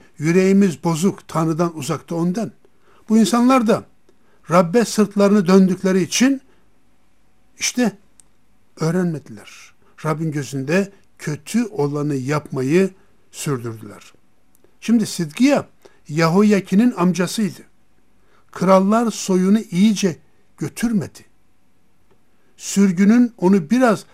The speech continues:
sarsacağını düşünürdünüz. Hiç de öyle olmadı. Sıkıntılar birey için iki şeyden birini gerçekleştirir. İnsanı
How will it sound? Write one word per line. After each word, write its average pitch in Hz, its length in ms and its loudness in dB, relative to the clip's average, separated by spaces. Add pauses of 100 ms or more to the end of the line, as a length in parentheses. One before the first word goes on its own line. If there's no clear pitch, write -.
(100)
sarsacağını 165 800 -4
düşünürdünüz. - 800 -12 (1120)
Hiç - 340 0
de 202 60 -2
öyle 165 200 0
olmadı. 226 340 -2 (540)
Sıkıntılar 180 800 -2 (340)
birey 196 320 2
için 190 400 -4
iki - 220 -6
şeyden 170 480 -4
birini 165 320 -2
gerçekleştirir. 143 920 -8 (720)
İnsanı 165 580 -2